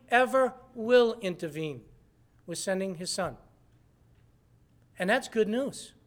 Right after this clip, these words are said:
The problem is, man's heart, and I won't turn to it, but Romans chapter one, if you want the reference. Man wants to believe what he wants to believe, and he professes himself to be wiser than God.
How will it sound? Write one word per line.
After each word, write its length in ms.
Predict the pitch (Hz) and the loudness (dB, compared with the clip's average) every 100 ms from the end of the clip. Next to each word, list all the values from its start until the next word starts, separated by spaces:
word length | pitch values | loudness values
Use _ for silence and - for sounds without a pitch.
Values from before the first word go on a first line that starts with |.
| _ _ _ _ _ _ | _ _ _ _ _ _
The 80 | - | -6
problem 420 | 208 294 339 262 | 0 2 4 4
is, 360 | 202 190 190 - - _ _ - | 2 2 -2 -8 -18 _ _ -8
man's 400 | 185 226 277 269 | 0 2 2 0
heart, 340 | 185 208 180 185 - - | 0 2 2 0 -8 -10
and 120 | 180 | -2
I 20 | 180 | 0
won't 240 | 226 262 | 0 -2
turn 220 | - 233 | -2 -2
to 80 | 185 | 0
it, 80 | 170 | -2
but 100 | 180 | -2
Romans 340 | 202 240 247 | -2 -2 -2
chapter 320 | - 226 226 | -2 -2 0
one, 200 | 202 208 | 0 0
if 80 | 180 | -2
you 80 | 175 | -4
want 140 | 175 | -6
the 80 | 170 | -4
reference. 440 | 165 139 - - - _ - - - - | -4 -4 -10 -20 -20 _ -20 -20 -20 -14
Man 540 | 170 196 277 320 311 254 | -4 0 2 2 0 0
wants 400 | 254 254 247 - | 0 -2 -4 -8
to 200 | 233 202 | -8 -6
believe 520 | 180 202 240 240 196 | -6 -4 -6 -6 -8
what 100 | 202 | -8
he 100 | 233 | -6
wants 300 | 220 214 214 | -4 -4 -6
to 80 | 185 | -10
believe, 400 | 190 220 208 - - - | -8 -6 -6 -8 -20 -8
and 140 | 190 | -6
he 100 | 220 | -4
professes 600 | 294 285 269 269 262 226 | -4 -6 -4 -4 -4 -10
himself 440 | 233 220 - 226 226 | -10 -8 -4 -4 -4
to 80 | 202 | -8
be 140 | 190 | -6
wiser 680 | 180 185 208 233 226 208 208 | -2 2 4 2 0 -4 -4
than 280 | 190 185 170 | -4 -6 0
God. 460 | 170 147 135 123 | 0 0 -6 -14